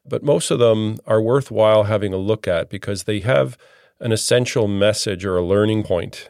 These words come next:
buried in there that's useful to carry around with you.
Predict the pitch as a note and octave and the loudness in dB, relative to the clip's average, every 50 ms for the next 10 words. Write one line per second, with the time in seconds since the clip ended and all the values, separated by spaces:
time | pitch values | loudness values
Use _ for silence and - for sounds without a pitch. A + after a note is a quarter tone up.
0 | - - - - A#2+ - A2 G#2+ A2+ A2 G#2+ G#2+ F#2 F#2 F2 F2 F2 F2 E2 E2+ | -20 -20 -20 -20 -6 0 2 4 4 4 4 2 0 0 -2 -2 -2 -2 -4 -4
1 | F2+ - _ _ _ _ _ _ _ A#2+ G#2 F#2+ - - - G2+ G#2 - - - | -6 -10 _ _ _ _ _ _ _ -6 -6 -4 -4 -4 -4 -4 -4 -4 -4 -2
2 | G#2 G2 F2 F#2 F#2 - _ _ _ - - G2+ F#2+ F#2 F2+ F2+ F2 F2 F2 F2 | 0 0 0 0 -2 -6 _ _ _ -10 -6 -4 -4 -2 -2 -2 -4 -4 -6 -6
3 | F2 F2 E2+ F#2+ - - _ - - G#2+ G#2 G2 F2+ F2 F#2 F#2 F#2 F2 F2 E2+ | -6 -8 -10 -12 -14 -16 _ -4 0 0 2 2 2 4 4 4 4 4 2 0
4 | D#2+ D2+ - - F#2+ F2 | -2 -6 -8 -10 -10 -10